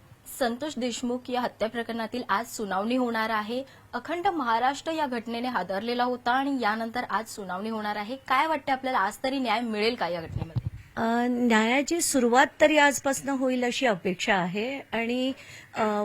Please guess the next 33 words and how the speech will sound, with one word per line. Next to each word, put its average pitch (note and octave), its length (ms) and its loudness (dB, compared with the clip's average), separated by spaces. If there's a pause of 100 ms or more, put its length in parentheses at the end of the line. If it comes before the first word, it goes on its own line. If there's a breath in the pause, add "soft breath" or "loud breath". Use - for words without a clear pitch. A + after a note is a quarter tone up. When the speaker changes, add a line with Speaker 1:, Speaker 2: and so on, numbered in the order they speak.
Speaker 2:
उज्ज्वल A#3+ 340 2
निकम A#3 520 2
यांना G#3+ 640 2 (100)
धनंजय A3+ 500 0
देशमुख G3+ 520 -2 (100)
अनेक A#3+ 280 0
मागण्या F#3+ 400 2
करणार A3 400 2
आहेत. A#3 160 0 (480 loud breath)
त्यातल्या A#3+ 320 2
प्रमुख B3+ 340 0 (100)
मागण्या C4+ 340 2
अशा C4 200 2
आहेत B3+ 100 2 (100)
की C4+ 100 2
अनेक B3 520 2
असे C#4+ 180 2
आरोपी A#3+ 460 4
आहेत F#3 160 2 (400 loud breath)
ज्यांना B3 260 4
आतापर्यंत C4+ 600 2
सह C4+ 340 2
आरोपी B3+ 420 4
केलं B3+ 320 2
नाहीये, B3 280 2
त्यांना, A#3 380 0 (340 loud breath)
त्यांचं A#3 340 4
नाव A#3+ 240 4
चार्जशीटमध्ये B3 800 4
देखील C4 360 4
नाहीये. A#3+ 340 4 (400 loud breath)
असे D#4 280 4
जे D#4+ 160 8